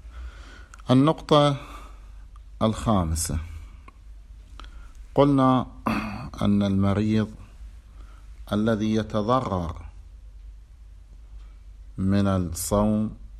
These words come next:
بسبب أن الصوم يكون موجب لشدة المرض أو طول برئه أو شدة ألمه، هذا لا يصح منه الصوم. خب،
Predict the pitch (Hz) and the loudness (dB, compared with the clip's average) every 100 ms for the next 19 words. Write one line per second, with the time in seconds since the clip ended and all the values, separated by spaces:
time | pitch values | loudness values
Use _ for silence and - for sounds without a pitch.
0 | - 104 92 - 104 104 101 92 - - | -16 -8 -6 -2 0 0 -2 -6 -14 -18
1 | - - 92 90 90 87 - 101 101 98 | -20 -14 -8 -4 -4 -6 -4 -2 0 -2
2 | - - - - 90 - 101 101 104 107 | -6 -12 -14 -6 -6 -2 0 2 2 2
3 | 98 87 87 - 101 95 95 92 90 92 | 0 -4 -4 -2 -2 -2 -2 -2 0 2
4 | 98 98 95 - 92 85 95 92 90 92 | 2 2 0 -4 -8 -4 -2 -2 -2 -2
5 | 95 87 98 92 85 80 - 92 101 101 | -2 -2 0 -2 -4 -8 -6 -2 0 0
6 | 85 107 110 117 117 - - - - - | 0 2 2 0 -4 -12 -18 -20 -20 -20
7 | - - - - 127 127 127 123 98 87 | -20 -20 -20 -2 2 4 4 4 4 2
8 | - 90 104 104 95 - 85 76 - - | -2 -2 0 0 0 -2 -2 -4 -6 -14
9 | - - - - - - - - - - | -16 -18 -20 -20 -18 -20 -20 -20 -20 -18
10 | - - - - - | -18 -18 -20 -14 -12